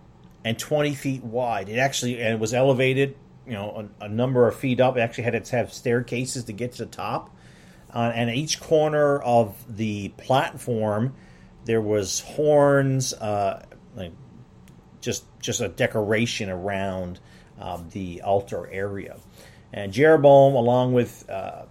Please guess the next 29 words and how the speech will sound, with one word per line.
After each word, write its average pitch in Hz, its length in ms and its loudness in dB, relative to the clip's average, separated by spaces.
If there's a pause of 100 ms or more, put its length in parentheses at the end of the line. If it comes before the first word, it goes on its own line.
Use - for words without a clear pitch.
his 120 240 -4
advisors, 117 880 4
attempted 165 600 -6
to 120 60 -6
replace 135 500 0
the - 60 -20
true - 260 -4
worship 127 500 -2
of 104 120 -8
Jehovah 107 520 -2
with 95 220 -6 (680)
this, 120 400 2 (120)
these 117 160 -4
practices, 101 920 -4
and 92 360 -6 (1400)
he 123 160 4
added 120 240 6
other 113 200 4
dimensions 107 560 -4
to 107 180 -2
it 98 60 2
as 92 140 -6
well. 110 420 6
He 92 100 -6
didn't 98 200 -8
want 92 140 -6
them 95 100 -14
to 90 60 -14
travel, 98 640 -6